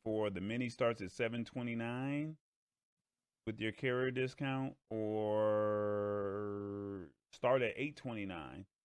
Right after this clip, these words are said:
for the iPhone twelve, or seven nine, seven ninety-nine if you activate it on a car-, on a carrier when you buy it.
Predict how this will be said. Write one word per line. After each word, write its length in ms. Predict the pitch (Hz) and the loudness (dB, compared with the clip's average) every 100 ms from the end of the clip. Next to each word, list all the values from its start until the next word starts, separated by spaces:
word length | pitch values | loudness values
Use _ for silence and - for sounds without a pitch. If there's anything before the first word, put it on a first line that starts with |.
| _ _ - | _ _ -4
for 80 | 104 | 0
the 60 | 87 | 4
iPhone 420 | 104 110 107 95 | 4 4 0 -4
twelve, 680 | - 127 113 92 87 92 101 _ _ _ | 0 2 4 4 2 0 -4 _ _ _
or 320 | 98 101 98 | 0 2 2
seven 380 | 95 127 120 117 | 2 0 0 0
nine, 300 | 107 101 101 - | -2 -2 -2 -4
seven 260 | - 131 123 | 0 0 0
ninety-nine 420 | 110 101 101 98 | -2 -2 -4 -4
if 120 | 92 | -4
you 140 | 98 - | -4 0
activate 480 | 107 101 101 98 98 | 0 0 -2 -2 -2
it 120 | 95 | -2
on 160 | 95 | -4
a 60 | 85 | -8
car-, 380 | - 127 113 98 - _ _ _ - | -8 -4 -4 -6 -12 _ _ _ -8
on 120 | 101 | -4
a 40 | 98 | -4
carrier 800 | - 143 127 107 76 98 92 92 | -2 0 2 0 -2 -2 -2 -4
when 180 | 95 98 | -4 -6
you 100 | 92 | 0
buy 280 | 95 95 | 2 4
it. 220 | 76 57 | 2 -4